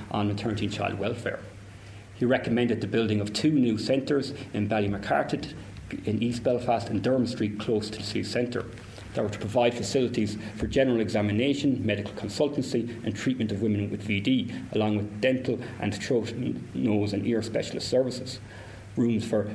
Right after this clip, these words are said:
perinatal and postnatal classes, laboratory analysis, sunlight therapy and dining halls for free meal services were also included. Thompson's proposed plan included the establishment of a municipal hospital for sick children,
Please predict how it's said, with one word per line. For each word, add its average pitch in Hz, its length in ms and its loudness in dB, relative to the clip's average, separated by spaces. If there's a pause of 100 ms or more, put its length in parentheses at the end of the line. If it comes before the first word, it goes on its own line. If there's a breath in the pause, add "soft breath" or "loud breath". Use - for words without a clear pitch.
perinatal 120 600 4
and 107 160 2
postnatal 113 760 0
classes, 147 500 0 (280 loud breath)
laboratory 135 480 4
analysis, 131 580 2
sunlight 120 520 2 (440)
therapy 147 400 4
and 104 140 2
dining 127 300 4
halls 113 340 2
for 117 120 2
free 135 420 2 (200 loud breath)
meal 113 240 4
services 107 560 0 (320 loud breath)
were 110 80 2
also 113 260 2
included. 127 480 0 (880 loud breath)
Thompson's 139 380 0
proposed 123 560 0
plan 113 560 0
included 117 460 2
the 110 80 2
establishment 110 580 0
of - 80 -2
a 107 60 2
municipal 104 420 0
hospital 139 340 0
for - 120 -6
sick 104 340 -4
children, 156 520 2